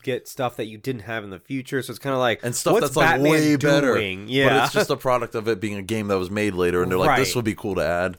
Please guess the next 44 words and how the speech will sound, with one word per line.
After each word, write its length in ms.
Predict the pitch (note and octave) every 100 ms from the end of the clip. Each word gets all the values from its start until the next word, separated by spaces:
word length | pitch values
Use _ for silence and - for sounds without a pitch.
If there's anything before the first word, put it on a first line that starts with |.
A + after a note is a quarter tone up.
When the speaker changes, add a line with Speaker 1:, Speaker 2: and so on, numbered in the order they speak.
| -
Speaker 1:
Yeah. 320 | C3+ C3 D#2+ -
Speaker 2:
Yeah. 280 | F#2+ D#2 E2+
Speaker 1:
So 80 | D3+
it's 80 | C#3+
kinda 160 | F3
like, 180 | E3+ C3+
what 60 | C#3
the 80 | D3+
fuck 140 | C#3+
are 20 |
you 120 | C3+ A#2
doing 260 | A2+ A2
here? 160 | G#2 F#2+
<laughs> 60 |
You 80 | C3
know 100 | G3+ D#3+
what 100 | F#3+
I 160 | D3+ C#3+
mean? 160 | D3+ - C#3
Speaker 2:
<laughs> 120 | -
Speaker 1:
Whereas 340 | D3+ D#3 D3+
in 80 | D3
this, 220 | D3 D#3+
it's 80 | -
kinda 160 | D3 C3
like, 120 | A#2
well, 120 | A2+
first 200 | D3+ C#3+
of 60 | A#2
all, 80 | G2
it's 120 | -
the 40 |
first 220 | - A2+
Spider-Man 420 | - G#2+ G2+ F2 D#2+
game, 200 | E2+ - - _ -
but, 160 | C#3+ C3
like, 160 | C3
he's 200 | C#3+ D3+
kinda 220 | - D3+
rediscovering 800 | A2+ A#2+ B2 A2 - C3+ A#2 B2
a 60 | A#2+
lot 160 | A#2+ A#2+
of 80 |
things. 400 | B2+ A#2+ A#2 A#2+